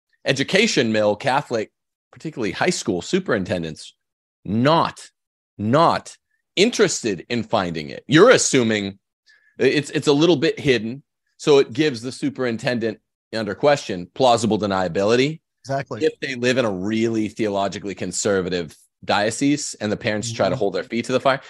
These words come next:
Speaker 1: But that's very rare. Most superintendents are left of center anyway. Almost all of them that I've ever met or even heard of.
Speaker 2: That's interesting. I mean, I, I, I've never worked with any Catholic school superintendents, so I can't speak to that.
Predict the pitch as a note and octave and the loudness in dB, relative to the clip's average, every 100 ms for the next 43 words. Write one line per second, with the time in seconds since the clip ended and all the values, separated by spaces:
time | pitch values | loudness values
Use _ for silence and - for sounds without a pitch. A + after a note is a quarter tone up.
0 | - - A3+ E4 C3+ A#2+ G3 G#3 C3 G2+ | -12 0 2 2 -2 2 4 4 4 0
1 | A#2+ G2 F#2 D3+ - - G3 D3+ A#2 A2 | 0 -2 -2 -4 -4 -6 -4 -2 -4 -4
2 | G#2 F#2 G#2 G2+ G#2+ - F2+ - A#2+ G#2 | -6 -2 -2 0 -2 -4 -10 -6 -4 -4
3 | F2 E2+ D#2 _ A#2+ C#3 G#2 D#2 G1+ - | -4 -6 -8 _ 0 2 2 0 -4 2
4 | G3 G#3 D3+ - - - D3+ F#3+ G2 D#2+ | 4 6 2 -2 -6 2 6 6 4 -2
5 | - - G#2+ A2 G#2+ G#2+ G#2 G2+ A#2+ - | -10 -12 -4 0 0 -2 -2 -4 -4 -4
6 | G#2+ G2 F2 - C#3 A2 - - _ _ | -4 -4 -6 -8 -6 -4 -6 -10 _ _
7 | _ _ _ _ _ _ - D#3 C3 D3+ | _ _ _ _ _ _ -10 -8 -4 -4
8 | D3+ D#3 - C3+ B2+ - - - - F#3 | -2 -4 -4 -6 -8 -12 -20 -20 -2 2
9 | G3 F#3+ F3+ D#3+ F3 F3 E3+ F3 F3 D#3 | 4 4 2 2 2 2 0 2 2 0
10 | D3 C#3 C#3+ E3+ - C#3+ C3 D3 D3 D#3 | -4 -4 0 0 0 -8 -6 -6 -4 -2
11 | C3+ D#3 B2+ - B2 E3 D3+ C3 A#2+ C#3+ | -2 -2 -8 -8 -6 -2 -2 -4 -4 -4
12 | C3+ A#2+ - B2+ B2+ C#3 B2+ - D3+ C#3 | -4 -4 -4 -4 -4 -6 -6 -6 -8 -6
13 | D3+ A#2 | -6 -6